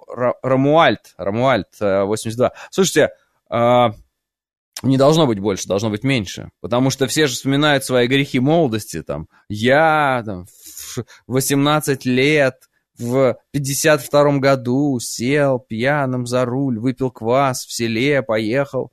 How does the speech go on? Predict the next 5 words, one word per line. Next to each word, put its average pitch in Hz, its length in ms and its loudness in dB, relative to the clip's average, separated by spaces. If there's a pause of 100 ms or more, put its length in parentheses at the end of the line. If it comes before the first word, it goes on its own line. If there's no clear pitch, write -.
(340)
за, 117 260 -4
там, 113 180 -6
своей 123 340 -2
будущей 127 440 -4
женой. 120 600 -4